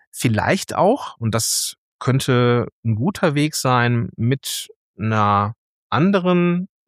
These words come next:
oder von einem anderen E-Mail-Service, damit du dann wirklich dich einloggen kannst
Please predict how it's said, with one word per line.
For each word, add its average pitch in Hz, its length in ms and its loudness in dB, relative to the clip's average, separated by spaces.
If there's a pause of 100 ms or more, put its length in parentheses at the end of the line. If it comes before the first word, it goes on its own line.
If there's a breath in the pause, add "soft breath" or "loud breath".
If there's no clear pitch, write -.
(120)
oder 98 200 -4
von - 220 -4
einem 95 80 0
anderen 147 420 0
E-Mail-Service, 123 1300 0
damit 104 300 -2
du 110 60 0
dann 98 260 0
wirklich 101 240 -8
dich - 280 -12
einloggen 107 720 2 (260)
kannst 101 500 -2